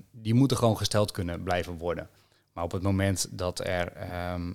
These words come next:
ja, een herfinanciering of een herstructurering, eh, eh, eh, moet, moet plaatsvinden, ja, dan kun je daar best een, eh, prijs voor afspreken met elkaar. En, ehm, nou, dan kun je dat ook bijhouden voor je uren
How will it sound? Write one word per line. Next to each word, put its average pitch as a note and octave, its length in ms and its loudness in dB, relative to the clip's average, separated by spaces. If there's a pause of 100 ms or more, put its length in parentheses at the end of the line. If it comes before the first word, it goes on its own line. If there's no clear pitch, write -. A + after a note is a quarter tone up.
(200)
ja, F#2 220 -6
een F#2 80 -2
herfinanciering G2 800 0
of F2 80 -4
een F#2 80 -2
herstructurering, F#2+ 920 -2
eh, F#2+ 300 2
eh, F#2 440 -2
eh, F#2 180 -4
moet, F#2+ 380 -6
moet G2+ 140 -2
plaatsvinden, G#2 640 2 (520)
ja, F#2 160 0
dan F#2 140 0
kun B2 100 2
je A2 60 4
daar G2 140 4
best G#2 240 0
een, G#2 280 0 (260)
eh, G#2+ 200 -8
prijs G#2+ 260 2
voor - 120 -6
afspreken - 640 -4 (200)
met - 180 -8
elkaar. F#2 420 -2 (560)
En, G2 280 0
ehm, F2 380 -6 (140)
nou, F#2 160 -6
dan F2+ 100 -8
kun G#2+ 100 -4
je G2+ 60 0
dat F#2+ 160 -2
ook F#2 100 -6
bijhouden F#2+ 500 0
voor G2 180 -4
je F#2+ 80 -4
uren G#2+ 440 -2